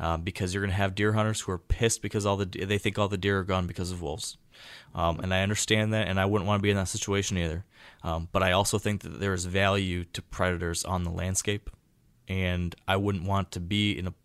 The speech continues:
I wouldn't wanna go to, you know, the Rocky Mountains and there not be bears or mountain lions or wolves or whatever. I wouldn't want a totally sterile ecosystem in world, um, 'cause that's not natural either.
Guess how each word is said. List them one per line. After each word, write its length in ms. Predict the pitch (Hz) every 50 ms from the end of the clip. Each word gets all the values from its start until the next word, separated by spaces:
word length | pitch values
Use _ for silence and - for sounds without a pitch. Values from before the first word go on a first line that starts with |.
| _ _ _
I 120 | 95 101
wouldn't 280 | 107 110 117 120 117 98
wanna 280 | 107 107 107 107 101 95
go 340 | 92 107 101 101 101 98
to, 460 | 95 - - - 95 95 95 92 92 - - - - - - - - -
you 100 | - 104
know, 220 | 90 78 82 95 104 - _ _ _ _ _ _ _ _ _ _ _ _ _ _ _ _ _ _
the 120 | - 104
Rocky 260 | 101 98 95 95 - 95
Mountains 640 | 92 95 107 117 - 87 95 95 101 - - - _ _
and 440 | - 95 95 95 92 92 92 87 - - -
there 160 | 101 104 104
not 280 | 101 101 104 110 110 -
be 300 | 104 104 98 90 87 87
bears 560 | 101 - 92 95 90 87 85 82 82 - - -
or 100 | 98 92
mountain 320 | 87 90 90 87 85 87
lions 420 | 87 87 87 85 85 82 82 - - - _ _
or 300 | - 92 90 90 87 87
wolves 560 | 87 92 92 90 87 87 87 87 87 - - -
or 120 | 98 92
whatever. 420 | 90 87 87 87 85 90 85 -
I 120 | - 95 104
wouldn't 260 | 113 123 120 101 104
want 160 | 113 120 117
a 60 | 92
totally 340 | - - - 98 90 92 90
sterile 580 | - - - - - 95 95 90 90 87 87 82
ecosystem 640 | - 98 - 90 87 - 92 87 - - 80 78 - _ - - _
in 180 | 101 90 90 90
world, 380 | 95 92 90 85 85 85 - - _ - - - - - - _
um, 400 | - 85 85 95 92 92 95 92 - _ _ -
'cause 140 | - 110 104
that's 200 | 107 113 110 -
not 140 | 110 101 71
natural 340 | 95 92 90 - 85 76 76
either. 140 | 80 76